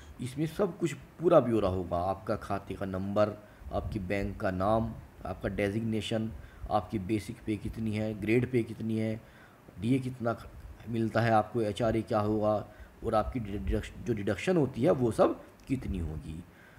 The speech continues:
ये सब आपको आपकी मानव संपदा पोर्टल पर उपलब्ध मिलेगी, वहाँ से आप कभी भी डाउनलोड कर सकते हैं। और सबसे नीचे लिखा होगा, "This is a system generated statement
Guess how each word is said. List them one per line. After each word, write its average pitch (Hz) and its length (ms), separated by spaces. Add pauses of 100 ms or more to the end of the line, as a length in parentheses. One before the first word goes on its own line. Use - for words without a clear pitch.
(400)
ये 135 140
सब 131 200
आपको 175 480 (280)
आपकी 117 260
मानव 120 340
संपदा 117 440
पोर्टल 107 420
पर 151 180 (500)
उपलब्ध 131 500
मिलेगी, 92 440 (140)
वहाँ 107 160
से 117 140
आप 123 180
कभी 113 160
भी 151 100
डाउनलोड 107 500
कर 107 120
सकते 90 340
हैं। 82 260 (420)
और 123 60
सबसे 131 340
नीचे 143 260
लिखा 95 260
होगा, 117 460 (360)
"This 156 320 (140)
is 127 100
a 156 160
system 160 440 (100)
generated 113 720
statement 110 680